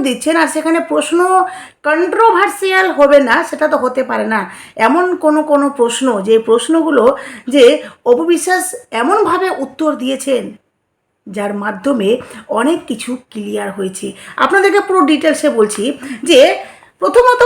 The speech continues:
অপু বিশ্বাসকে, হুম, অপু বিশ্বাস এই ইন্টারভিউটা পুরোটা দেখে এটা বুঝতে পারলাম যে অপু বিশ্বাস সত্যি আগের অপু বিশ্বাস আর এখনকার অপু বিশ্বাস মানে, মানে যারা অপু বিশ্বাসের ভক্ত তারা অপু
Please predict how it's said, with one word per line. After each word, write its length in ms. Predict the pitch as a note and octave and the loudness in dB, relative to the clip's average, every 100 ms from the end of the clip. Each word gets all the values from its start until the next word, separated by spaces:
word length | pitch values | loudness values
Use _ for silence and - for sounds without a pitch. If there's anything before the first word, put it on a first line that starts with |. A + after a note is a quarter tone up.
| D4+ | 2
অপু 120 | D#4+ E4 | 2 0
বিশ্বাসকে, 400 | E4 F#4 F#4 D#4 G#3 - | -4 -6 0 2 2 0
হুম, 180 | F4 G4 C4 - A#3+ | -2 -2 -4 -6 -4
অপু 120 | E4+ F#4+ | 0 0
বিশ্বাস 280 | F4+ G4+ G#4 - C4+ | 2 0 -2 0 4
এই 100 | F4+ F4+ - - C#4 | 4 2 -4 -6 -2
ইন্টারভিউটা 640 | D#4+ E4+ A4+ G4 F#4+ D#4+ A#3+ C#4+ - | 0 2 0 0 0 0 0 0 -2
পুরোটা 300 | C#4 D#4+ E4 B3+ | -4 0 0 2
দেখে 220 | B3+ - D4 - A3+ | 0 0 -4 -2 0
এটা 120 | F4+ G#4 | 0 0
বুঝতে 220 | D4+ - A#3 | -2 -6 -6
পারলাম 320 | F#3+ F#3 A3+ E4+ - - - - C4 | -4 2 2 2 -4 -18 -18 -6 2
যে 100 | G4 - C#4+ | 2 4 4
অপু 140 | G#4+ A4+ | 6 6
বিশ্বাস 340 | G#4 - C4+ D4+ - - - | 6 4 2 0 -6 -12 0
সত্যি 480 | - G#4+ - A#4+ G4 G#3 - _ _ _ - C4+ | 0 0 4 4 4 0 -12 _ _ _ -6 -2
আগের 220 | E4 A4 A4+ | 0 2 2
অপু 120 | F#4+ E4 | 0 -2
বিশ্বাস 300 | B3+ - D4 D4+ | -2 0 0 2
আর 60 | D#4 - | -2 -4
এখনকার 360 | B3+ E4+ G4 F#4 E4 | -6 -6 -4 0 -2
অপু 100 | B3+ | -2
বিশ্বাস 200 | A3 A#3 A3+ | -8 -8 -4
মানে, 160 | G#3 A3 D#4 - D4 B3 G#3 F#3+ - A#3 | -2 0 0 -2 -14 -10 -10 -10 -12 -6
মানে 160 | B3 B3 - - | -4 -4 -6 0
যারা 160 | A3+ C#4 C4 | 2 4 2
অপু 120 | C#4+ | 0
বিশ্বাসের 320 | C#4+ C#4+ C#4 A#3 A3 | -2 -2 -2 -2 -2
ভক্ত 260 | G#3 - C4 F4+ - _ | -6 0 2 2 -4 _
তারা 200 | A3+ A#3+ G#3+ C#4+ - - _ _ _ _ - | -4 -2 -2 -4 -10 -20 _ _ _ _ -6
অপু 120 | C#4+ | -2